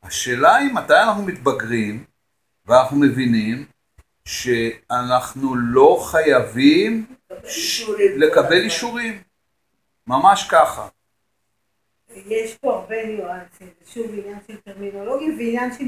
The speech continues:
Speaker 3: איזונים גם כמובן.
Speaker 1: כן.
Speaker 3: הכל בצורה מאוזנת, אבל,
Speaker 1: כן.
Speaker 3: אה, לי לפחות זה ברור, אה, לא יודעת מה. אם אתה שובר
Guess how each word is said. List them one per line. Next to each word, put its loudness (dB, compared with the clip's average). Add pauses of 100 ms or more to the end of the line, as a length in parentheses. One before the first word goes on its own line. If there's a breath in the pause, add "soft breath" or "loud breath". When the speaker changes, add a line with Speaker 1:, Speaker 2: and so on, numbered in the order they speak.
Speaker 3:
איזונים -2
גם -14 (160)
כמובן. -18 (160)
Speaker 1:
כן. -2 (260)
Speaker 3:
הכל 4 (160)
בצורה 2
מאוזנת, -2 (100)
אבל, -12
Speaker 1:
כן. 0
Speaker 3:
אה, -8
לי 0
לפחות -18
זה -14
ברור, -4 (1000)
אה, -16 (680)
לא -2
יודעת 2
מה. -14 (1000)
אם -10
אתה -4
שובר -2